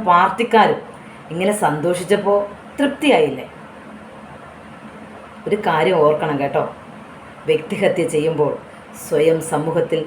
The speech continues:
താഴ്ന്നു പോവുകയാണ് നിങ്ങൾ ചെയ്യുന്നത്. നിങ്ങളങ്ങനെ താഴ്ന്നു പോകുന്നത്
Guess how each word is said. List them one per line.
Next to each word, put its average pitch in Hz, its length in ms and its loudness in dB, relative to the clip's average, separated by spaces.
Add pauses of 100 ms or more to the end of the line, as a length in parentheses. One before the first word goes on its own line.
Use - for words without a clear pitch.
(440)
താഴ്ന്നു 196 480 4
പോവുകയാണ് 175 440 0
നിങ്ങൾ 160 160 -2 (120)
ചെയ്യുന്നത്. 151 340 -2 (1300)
നിങ്ങളങ്ങനെ 165 440 2 (100)
താഴ്ന്നു 165 360 6
പോകുന്നത് 151 360 4